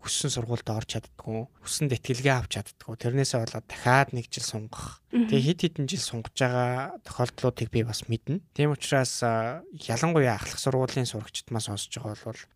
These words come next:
Speaker 1: ер нь болж өгвөл эртнээс 12 дугаар ингээ төгсөөд ч юм Америкт гадагшаа явхад шаардлагатай бүх мэдээллүүдээ зэгцлээд өөрөө бэлтгэлийг хангаж байвал их зүгээр юм байл шүү гэж ингэж бидтрийн зүгээс бас зөвлөдөг.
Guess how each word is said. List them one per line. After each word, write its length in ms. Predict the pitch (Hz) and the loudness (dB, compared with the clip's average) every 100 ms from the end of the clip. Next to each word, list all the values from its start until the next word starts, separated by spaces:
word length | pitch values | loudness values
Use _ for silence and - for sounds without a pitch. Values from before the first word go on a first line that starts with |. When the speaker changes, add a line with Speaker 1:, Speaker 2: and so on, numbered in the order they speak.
| - - - | -20 -2 4
Speaker 1:
ер 140 | 135 | 4
нь 100 | 135 | 6
болж 180 | 123 - | 6 4
өгвөл 240 | 117 113 - | 0 -2 -4
эртнээс 560 | 110 - 147 135 - 120 113 107 - - _ - | -8 4 4 6 2 -2 -2 -4 -6 -12 _ -10
12 480 | 117 117 135 135 - | -8 0 4 4 4
дугаар 180 | 120 113 | 2 2
ингээ 160 | 107 - | 0 -4
төгсөөд 340 | - 135 123 - | 2 2 2 -2
ч 160 | - | -6
юм 160 | 107 107 | -4 -4
Америкт 480 | 113 117 - - - _ - | -2 -4 -6 -10 -12 _ -14
гадагшаа 560 | 123 - - 117 104 104 | -12 -6 -2 0 0 -4
явхад 240 | - 113 _ - | -8 -8 _ -8
шаардлагатай 520 | 127 113 - - 113 | -4 -4 -6 -6 -6
бүх 160 | 123 - | -6 -8
мэдээллүүдээ 580 | 110 117 110 107 - 104 | -4 -4 -4 -4 -6 -8
зэгцлээд 640 | - - - 113 110 113 - - _ 127 | -8 -8 -4 0 0 -2 -8 -20 _ -2
өөрөө 580 | 123 117 - - - 113 | 0 -2 -8 -8 -2 -2
бэлтгэлийг 520 | 117 - 131 127 131 - | -4 -4 -2 0 0 -2
хангаж 240 | 110 - | -12 -2
байвал 240 | 135 113 - | 0 0 -2
их 120 | - | -10
зүгээр 260 | - 117 107 | -8 -6 -6
юм 40 | 110 | -6
байл 200 | 104 208 | -6 -6
шүү 400 | 196 269 113 113 - _ _ - | -2 0 0 -2 -4 _ _ -2
гэж 240 | 131 120 | 0 -2
ингэж 340 | 110 117 254 226 - | -4 0 0 -2 -8
бидтрийн 400 | - 127 127 120 | -6 0 0 0
зүгээс 240 | 110 104 104 | -4 -6 -8
бас 240 | - - 123 127 135 - 208 202 - | -8 -8 -10 -10 -12 -14 -16 -20 -14
зөвлөдөг. 480 | 156 139 - - | -12 -10 -6 -6